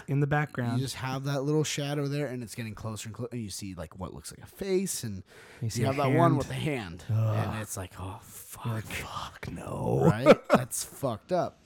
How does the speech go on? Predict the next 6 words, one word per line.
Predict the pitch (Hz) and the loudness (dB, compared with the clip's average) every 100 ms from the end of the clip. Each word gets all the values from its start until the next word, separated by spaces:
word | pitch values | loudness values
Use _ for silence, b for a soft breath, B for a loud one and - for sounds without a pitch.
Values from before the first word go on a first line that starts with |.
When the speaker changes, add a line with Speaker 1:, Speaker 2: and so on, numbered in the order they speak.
| B B B B - | B B B B 0
Speaker 2:
Um, | 151 151 135 - | 2 2 0 0
eventually, | 180 202 262 - 151 117 107 - _ _ _ _ _ _ - | 2 4 4 2 2 0 -4 -10 _ _ _ _ _ _ -8
because | - 135 156 135 | -4 2 2 2
their | 139 | 0
son | - 131 113 | 2 2 2
Dalton | 120 117 95 107 107 | 0 0 0 -2 -2